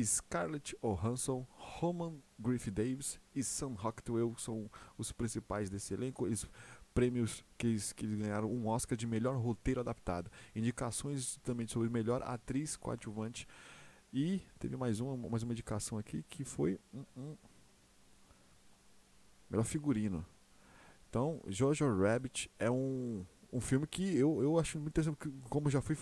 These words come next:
como já falei do mil novecentos e dezessete, que eu gosto bastante sobre a história, essa ve-, versão satirizada, onde Adolf Hitler, ele é um,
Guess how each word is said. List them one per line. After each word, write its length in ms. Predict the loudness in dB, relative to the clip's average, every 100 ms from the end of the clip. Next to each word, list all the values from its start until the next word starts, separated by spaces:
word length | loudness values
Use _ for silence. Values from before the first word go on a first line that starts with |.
| -2
como 160 | 0
já 140 | 2 4
falei 240 | 4 4
do 80 | 4
mil 100 | 0
novecentos 280 | 0 0 2
e 40 |
dezessete, 400 | 2 2 0 -4 -16 -20 -18 -18 -12
que 60 | -4
eu 60 | 2
gosto 200 | 2 2
bastante 360 | 0 -2 -4
sobre 280 | -2 0 2
a 20 |
história, 360 | 0 2 2 0 -4 -18 -6
essa 300 | 0 2 0
ve-, 260 | 2 2 2
versão 580 | 2 2 2 0 0
satirizada, 920 | -2 -2 0 2 4 6 6 4 2
onde 320 | 2 2 2 4
Adolf 440 | 4 2 0 0
Hitler, 340 | 0 2 0 2
ele 180 | 0 2
é 80 |
um, 440 | 0 -2 -6 -10